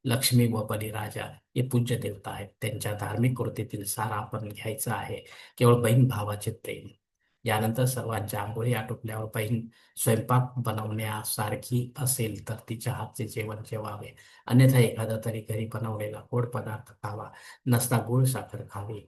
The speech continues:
घरी बनवलेल्या दिवाळीच्या फराळाचा आस्वाद सर्वांनी मिळून घ्यावा आणि भाऊबीज गोड मानून घ्यावे. मित्रांनो, यमूच्या इच्छेने व यमाच्या कृपेने असा विधिवत भाऊबीज सण साजरा केला तर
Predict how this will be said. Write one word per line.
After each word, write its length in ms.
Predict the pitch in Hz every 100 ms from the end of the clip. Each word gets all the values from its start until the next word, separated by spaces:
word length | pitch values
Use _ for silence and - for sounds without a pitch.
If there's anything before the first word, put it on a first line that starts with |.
| - _ _ _ -
घरी 300 | 120 131 151
बनवलेल्या 720 | 147 120 110 110 107 110 107
दिवाळीच्या 540 | 110 110 113 110 120 110
फराळाचा 460 | 104 107 104 - 110 107 120
आस्वाद 420 | 120 - 117 117
सर्वांनी 520 | - 113 113 123 120
मिळून 260 | 107 104 -
घ्यावा 320 | 107 104 101 104 - - -
आणि 160 | 107 113
भाऊबीज 540 | - 113 110 117 -
गोड 220 | 120 120 101
मानून 280 | 101 101
घ्यावे. 460 | - 101 107 - _ _ _ _
मित्रांनो, 600 | 127 120 110 117 123 - _ _
यमूच्या 460 | 120 120 139 127 123
इच्छेने 400 | 110 - - 117
व 100 | 110
यमाच्या 500 | 110 107 107 107 -
कृपेने 600 | - 117 110 110 117 104 - - -
असा 240 | 127 127 110
विधिवत 400 | 104 101 123 127
भाऊबीज 600 | 131 - - 110 120 120
सण 240 | - 113 107
साजरा 460 | - 104 104 104
केला 300 | 104 110 107
तर 200 | 101 117